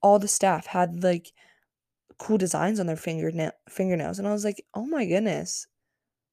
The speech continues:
I need a little picture of all your nails," because I'm going to my nail artist when I <laughs> eventually get my nails done again, which I have not, and I'm asking for each of these designs to be on each of my fingers, please and thank you.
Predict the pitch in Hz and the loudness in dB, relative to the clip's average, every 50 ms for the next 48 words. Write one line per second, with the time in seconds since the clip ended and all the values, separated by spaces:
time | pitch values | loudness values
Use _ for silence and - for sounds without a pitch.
0 | _ _ - 196 214 226 233 220 190 190 185 180 180 - - 196 - - - 180 | _ _ -4 -2 0 2 2 2 2 2 0 0 -2 0 -2 -2 0 0 2 2
1 | 165 160 151 - - 120 175 196 202 202 190 165 151 143 135 135 127 143 165 160 | 2 2 2 0 2 4 6 6 6 6 4 0 -2 -2 -4 -4 -2 -2 -4 0
2 | - 180 175 - 180 165 156 156 156 - _ - - - - - _ _ _ _ | 0 -2 0 2 2 2 2 2 0 -4 _ -16 -20 -20 -20 -20 _ _ _ _
3 | _ _ _ - _ - 190 214 220 190 196 190 185 - - 190 180 170 170 165 | _ _ _ -20 _ 0 0 2 6 6 4 4 4 -2 -2 0 0 2 2 2
4 | 160 156 160 - _ _ 175 175 180 214 220 - 165 165 156 160 180 - - - | 0 0 -2 -6 _ _ -2 0 0 2 2 4 2 4 2 2 -2 -4 -8 -12
5 | _ - 190 185 170 170 165 156 156 165 - _ _ _ - 220 196 208 202 214 | _ -4 -2 -2 0 0 -2 -2 -4 -6 -8 _ _ _ 0 2 4 4 4 4
6 | 190 180 170 165 151 139 156 156 123 - 202 - 175 165 165 147 135 151 175 185 | 4 2 2 2 0 -2 -4 -4 -2 -4 -2 -2 -2 -2 0 -2 -2 -2 -2 -4
7 | 214 _ - - 190 202 208 262 262 208 185 156 - - - - _ _ _ _ | -8 _ -8 -4 2 4 4 6 6 4 4 4 0 0 -2 -4 _ _ _ _
8 | _ - - - _ - - - _ _ _ _ - 202 190 - - 190 196 208 | _ -20 -20 -20 _ -20 -20 -20 _ _ _ _ -4 -4 -2 -2 -2 0 0 -2
9 | 190 - - 180 180 185 - - 202 202 202 - - - - 185 180 - - 185 | -2 -2 -4 -4 -2 -4 -4 -4 -4 -6 -4 -6 -8 -6 -6 -6 -6 -2 -2 -2
10 | 165 165 - 175 175 170 175 170 - - _ _ _ _ _ 175 170 160 151 147 | -2 -2 -2 -2 0 0 0 -2 -2 -8 _ _ _ _ _ -4 0 0 0 0
11 | 135 147 170 - - 170 170 160 - - 160 160 156 156 160 - _ _ _ _ | 0 -4 -6 -6 -2 0 0 0 0 0 -2 -2 -2 -4 -6 -8 _ _ _ _
12 | _ _ _ _ _ _ _ _ 196 185 160 180 180 175 156 156 151 - 101 107 | _ _ _ _ _ _ _ _ -4 -4 -2 -2 -2 -2 -2 -2 -4 -6 -10 -6
13 | 113 - - 180 - - _ - - 165 160 156 147 143 - - - - - - | -4 -4 -4 -6 -8 -12 _ -4 -4 -4 -2 -2 -6 -6 -8 -10 -10 -10 -10 -10
14 | 180 | -10